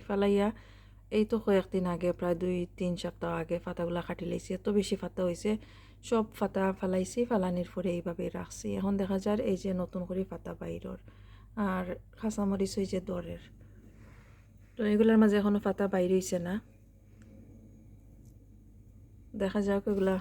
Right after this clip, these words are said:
বাঁচে কি না, আশা করি আর তো বাঁচতো। আর এইখানের মাঝে কিছু রোজেট পাতার গাছ আছে, এগুলা গ্রিন হাউসের মাঝে আছিল। তো এক সপ্তাহ আগে ঘরের ভিতরে আনছি, কারণ এখন স্নো আউটসাইড, এখন মাঝে মাঝে দেখা যায় একটু স্নো পড়ে,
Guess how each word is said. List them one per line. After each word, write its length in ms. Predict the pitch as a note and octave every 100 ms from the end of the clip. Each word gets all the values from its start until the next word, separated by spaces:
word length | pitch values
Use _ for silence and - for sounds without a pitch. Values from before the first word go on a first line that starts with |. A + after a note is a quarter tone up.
| - F#3
বাঁচে 220 | F3+ F3+ -
কি 100 | F3+
না, 80 | F3 F#3+ - F#3
আশা 160 | F#3+ F#3+
করি 140 | F#3 F3+
আর 60 | -
তো 60 | F3+
বাঁচতো। 340 | F3 - - F#3 A#3+ - - - - - - - _ - _ _ _ - -
আর 60 | G#3+ G#3+
এইখানের 280 | G#3 A3+ A3+
মাঝে 160 | A3 A3 A3
কিছু 160 | G#3+ - G#3
রোজেট 240 | G3+ G#3+ -
পাতার 220 | G3+ F#3+ F#3
গাছ 160 | F3+ F3 F#3+
আছে, 140 | - G3+
এগুলা 180 | G#3+ G#3+
গ্রিন 180 | G3+ G3
হাউসের 240 | G#3 F#3+ F#3
মাঝে 200 | F3+ F3 F3 F3
আছিল। 220 | E3+ F#3+ G3
তো 40 | F#3
এক 60 | -
সপ্তাহ 260 | F#3+ - F#3 F3
আগে 120 | F3 F3
ঘরের 200 | F3+ E3+
ভিতরে 260 | E3+ E3+ E3+ E3+
আনছি, 220 | E3+ - F3
কারণ 220 | F3 F3 F3
এখন 140 | F3 F3+ - - - - - _ _ -
স্নো 280 | G3 F#3+ F#3+ G3 G#3 - G3
আউটসাইড, 500 | F#3+ G3 - F#3+ F#3 F#3+
এখন 140 | F#3+ F#3+ F#3+ F#3+
মাঝে 160 | F#3 F#3
মাঝে 120 | F#3 F#3+
দেখা 120 | F#3+ F3+
যায় 80 | F#3
একটু 120 | F#3+ F#3
স্নো 180 | F#3 F3+ F#3
পড়ে, 180 | F#3